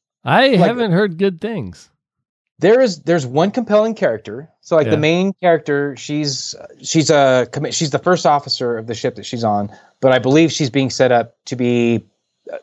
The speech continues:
Speaker 2: uh, you know, a captain to have her own ship.
Speaker 1: Right.
Speaker 2: That's probably gonna be, like, a, you know, end of season one or something. Um, I really like her as a character. Um, but that's about it, man. Like, I don't, I just,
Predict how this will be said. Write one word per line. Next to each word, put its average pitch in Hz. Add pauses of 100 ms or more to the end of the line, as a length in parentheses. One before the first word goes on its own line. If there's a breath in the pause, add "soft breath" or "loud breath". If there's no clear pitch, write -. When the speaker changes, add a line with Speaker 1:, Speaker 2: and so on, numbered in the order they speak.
(240)
Speaker 2:
uh, 104
you 107
know, 98
a 98
captain 107
to 110
have 113
her 107
own 104
ship. 98
Speaker 1:
Right. 98 (160)
Speaker 2:
That's 113
probably 135
gonna 120
be, 120
like, 113
a, 101 (440)
you 113
know, 87
end 120
of 110
season 107
one 101
or 98
something. 101 (440 loud breath)
Um, 117
I 127
really 156
like 160
her 175
as 127
a 113
character. 170 (600)
Um, 135 (960)
but 110
that's 214
about 240
it, 208
man. 202
Like, 156
I 160
don't, 220 (220)
I 175
just, 180